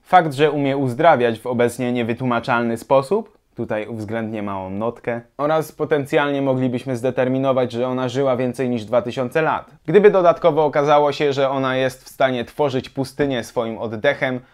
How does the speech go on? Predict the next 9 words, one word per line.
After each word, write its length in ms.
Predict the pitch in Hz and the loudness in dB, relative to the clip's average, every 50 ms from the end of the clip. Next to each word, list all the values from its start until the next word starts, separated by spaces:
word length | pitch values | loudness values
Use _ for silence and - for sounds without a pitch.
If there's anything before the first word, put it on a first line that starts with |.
| _ _ _ _ _ _ _ _ | _ _ _ _ _ _ _ _
oraz 460 | - 135 127 117 117 117 - - _ _ _ | -2 0 2 2 2 0 -2 -10 _ _ _
że 240 | 120 117 123 120 120 - - - | -2 0 0 0 -2 -4 -10 -16
słyszy 500 | - - 165 175 165 165 - 139 139 139 - - - - | -6 2 6 6 6 6 4 0 0 -2 -6 -14 -10 -4
modły 400 | 120 131 147 143 127 131 135 127 | 0 2 2 2 4 2 2 0
swoich 320 | - - 135 123 117 107 | 0 -2 -2 -2 -2 -2
wyznawców, 720 | 117 120 113 123 151 175 180 165 - - 139 143 147 147 - | -4 -4 -4 -2 -2 -2 -2 -2 -2 -2 -2 -2 -2 -4 -6
a 220 | 104 107 107 82 | -6 -6 -6 -6
obydwa 380 | 98 113 113 120 107 104 113 110 | -4 -4 -4 -4 -2 -2 -2 -2
moglibyśmy 640 | 110 110 110 - 120 101 - - 120 117 113 110 | -2 -4 -6 -6 -8 -8 -8 -6 -6 -6 -6 -8